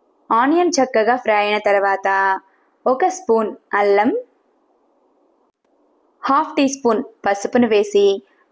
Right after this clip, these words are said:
అల్లం పచ్చివాసన పోయేంత వరకు కలుపుతూ ఫ్రై చేయండి.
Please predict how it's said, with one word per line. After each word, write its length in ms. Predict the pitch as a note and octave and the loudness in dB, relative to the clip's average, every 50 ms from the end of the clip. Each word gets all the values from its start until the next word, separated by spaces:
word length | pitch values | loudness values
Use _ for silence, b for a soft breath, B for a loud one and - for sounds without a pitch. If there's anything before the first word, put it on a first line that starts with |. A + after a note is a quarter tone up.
| - A3 | -2 0
అల్లం 260 | G#3+ A3 B3+ D4+ E4+ D4+ | 2 2 2 2 0 0
పచ్చివాసన 580 | C#4 B3 B3+ - B3 A3 A3+ A3+ A3+ - A3+ A3+ A3 - | -2 -2 0 0 0 0 0 -2 -2 -2 -2 -2 0 2
పోయేంత 340 | G#3 G#3 G#3 G#3 G#3 G#3 G#3+ G3 | 2 2 2 0 0 0 0 0
వరకు 320 | G3+ G3 G3 G3 - G3+ F#3+ G3 F#3+ F#3+ b b b b b _ - | 2 0 0 0 0 0 2 2 0 -4 b b b b b _ -2
కలుపుతూ 400 | C4 C4+ D4 D4+ D#4 E4 D#4+ F#4 G4+ G4 - | 0 0 0 0 -2 -2 0 0 0 2 2
ఫ్రై 120 | B3 G#3+ G#3 - | 0 0 0 0
చేయండి. 420 | - G#3 G3+ G3+ G3+ G3+ G3 G3 | 2 2 2 2 0 2 2 2